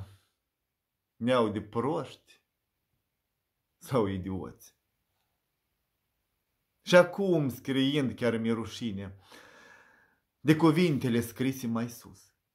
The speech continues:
căci bunătatea, sufletul din mine, ca orice ban e mai presus. Așa că lasă ei să se mândrească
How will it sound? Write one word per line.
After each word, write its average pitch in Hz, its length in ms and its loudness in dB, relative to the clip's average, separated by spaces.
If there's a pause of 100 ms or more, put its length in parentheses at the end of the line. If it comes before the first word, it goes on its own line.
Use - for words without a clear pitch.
(1500)
căci 135 300 4
bunătatea, 151 840 6
sufletul 151 800 -2
din 139 200 -4
mine, 120 580 -6 (920)
ca 160 140 4
orice 160 580 4
ban 135 380 2
e 127 80 -4
mai 120 240 -4
presus. - 600 -14 (2750)
Așa 202 280 4
că 208 120 4
lasă 208 360 8
ei 180 320 2
să 139 120 -10
se 147 140 -6
mândrească 139 1120 0